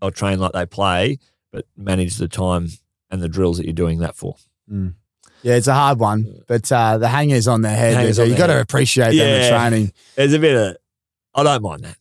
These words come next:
Speaker 2: As a
Speaker 1: Look
Speaker 2: coach, if a young player comes to your club and shows some brilliance on a training track, y-, you can't punish him with a four hundred, can you?
Speaker 1: Um, no, I haven't
Speaker 2: Think
Speaker 1: done
Speaker 2: about the toll that has
Speaker 1: What have I
Speaker 2: later
Speaker 1: done
Speaker 2: on.
Speaker 1: four hundreds for? I, I've done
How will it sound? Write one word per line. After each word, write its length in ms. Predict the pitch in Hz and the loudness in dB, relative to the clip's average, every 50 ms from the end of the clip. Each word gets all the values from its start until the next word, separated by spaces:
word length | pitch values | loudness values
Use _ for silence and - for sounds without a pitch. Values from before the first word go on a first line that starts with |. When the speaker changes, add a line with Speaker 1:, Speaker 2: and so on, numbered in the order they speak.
| _ - | _ 0
Speaker 2:
As 100 | - 139 | 2 2
a 40 | 180 | 2
Speaker 1:
Look 100 | 214 - | 2 0
Speaker 2:
coach, 340 | - - 170 151 139 - 143 | 0 2 2 2 2 2 2
if 60 | 131 | 2
a 60 | 143 | 2
young 240 | 139 151 160 175 180 | 2 2 2 0 0
player 240 | 160 175 160 156 143 | 0 0 0 0 0
comes 300 | - 143 139 135 117 - | 0 0 -2 -2 -2 0
to 40 | 123 | 0
your 160 | 123 120 110 | 2 2 2
club 280 | - - 123 117 104 104 | 2 2 0 2 2 0
and 100 | 110 104 | -2 -2
shows 340 | - - 131 123 120 120 - | 0 2 2 2 4 2 2
some 160 | - 123 107 | 0 0 0
brilliance 420 | 98 - 113 110 110 107 101 - - | 2 2 2 4 4 2 0 0 -2
on 80 | 107 | -2
a 60 | 101 92 | -2 -2
training 360 | - - 104 107 107 104 101 | -2 0 0 2 2 0 0
track, 380 | - - 87 78 82 85 - - _ - - - - - _ _ _ | 0 0 -2 -2 -2 -4 -8 -14 _ -20 -20 -20 -20 -20 _ _ _
y-, 120 | - 120 - | -2 2 2
you 160 | 113 135 139 123 | 4 4 2 2
can't 320 | - 170 165 147 123 - | 2 2 2 0 -2 -2
punish 320 | - - 104 107 107 - - | -2 -2 0 0 0 0 0
him 80 | 101 98 | 0 0
with 100 | 95 95 | 0 -2
a 40 | |
four 220 | 92 - 107 98 92 | -2 0 0 0 0
hundred, 280 | 95 95 92 85 80 | 0 -2 -2 -4 -4
can 160 | - 107 107 127 | -4 0 2 2
you? 140 | 156 185 190 - _ _ _ _ _ _ _ _ - 120 | 2 2 0 -4 _ _ _ _ _ _ _ _ -4 -2
Speaker 1:
Um, 720 | 123 123 123 123 123 123 127 123 123 123 123 123 123 120 - _ _ _ _ _ _ _ _ _ - | 0 0 2 2 2 2 2 2 2 2 0 -2 -4 -6 -10 _ _ _ _ _ _ _ _ _ -2
no, 160 | 131 123 101 | 0 0 0
I 220 | 78 90 123 135 | 2 2 2 2
haven't 160 | 147 160 139 175 | 2 2 2 2
Speaker 2:
Think 100 | 208 214 | 2 2
Speaker 1:
done 40 | 214 180 | 2 2
Speaker 2:
about 140 | 202 202 160 | 2 2 2
the 80 | 160 | 0
toll 280 | 120 - 156 160 147 147 | 0 2 2 2 4 4
that 120 | 147 131 120 | 2 2 2
has 180 | 131 135 123 170 | 2 2 2 2
Speaker 1:
What 60 | 190 | 4
have 60 | - 127 | 4 2
I 20 | - | 2
Speaker 2:
later 60 | 120 120 | 2 2
Speaker 1:
done 60 | 120 | 2
Speaker 2:
on. 60 | 113 110 | 2 2
Speaker 1:
four 140 | - - | 2 2
hundreds 240 | 120 117 117 117 110 | 2 0 -2 -2 -4
for? 320 | - 123 117 101 90 82 - - | -2 0 0 0 0 -2 -2 0
I, 80 | 120 131 127 | 0 2 2
I've 100 | 135 131 | 2 2
done 380 | 127 156 156 170 180 196 196 | 2 2 0 0 -2 -4 -10